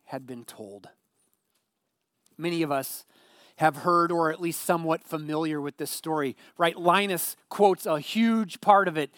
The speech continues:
in the Charlie Brown Christmas, right? I lo-, I grew up watching that. I love that. We hear what Christmas is all about from this cartoon character, and I love that.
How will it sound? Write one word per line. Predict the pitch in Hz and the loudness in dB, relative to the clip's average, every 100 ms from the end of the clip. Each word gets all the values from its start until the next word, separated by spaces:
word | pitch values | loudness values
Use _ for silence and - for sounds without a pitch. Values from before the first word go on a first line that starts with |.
| _ | _
in | 165 165 | -8 -6
the | |
Charlie | - 180 165 | 2 2 2
Brown | 160 160 151 | 0 -2 -2
Christmas, | 175 156 156 135 147 | -6 -6 -8 -8 0
right? | 156 190 - _ _ _ _ _ _ _ | 0 0 -8 _ _ _ _ _ _ _
I | 135 | -2
lo-, | 156 180 | 0 0
I | 160 | -2
grew | 160 190 | 0 0
up | 185 | 2
watching | 165 156 - 143 | 4 2 0 -8
that. | 131 117 _ _ | -8 -10 _ _
I | - | -4
love | 151 160 180 185 | -2 2 2 2
that. | 160 143 147 | -2 -4 -4
We | 156 | -8
hear | 147 196 | -2 0
what | 180 165 | 0 -2
Christmas | - 214 220 185 | -4 -4 -6 -8
is | 165 | 0
all | 190 190 | 2 2
about | 170 170 160 - | 4 4 4 -2
from | 170 | -6
this | 156 | -8
cartoon | - 175 - 180 165 | -2 -2 -2 -10 -6
character, | 160 139 123 139 | -6 -6 -8 -12
and | 127 | -8
I | 139 | -2
love | 151 165 143 | 2 2 2
that. | 131 | -2